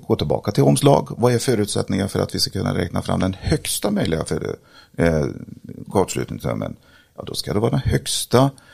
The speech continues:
eh, spänningen och det lägsta motståndet.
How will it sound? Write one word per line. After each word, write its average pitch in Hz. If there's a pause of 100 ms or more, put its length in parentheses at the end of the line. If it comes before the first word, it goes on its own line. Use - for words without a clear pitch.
(140)
eh, -
spänningen 117
och -
det 120
lägsta 120
motståndet. 57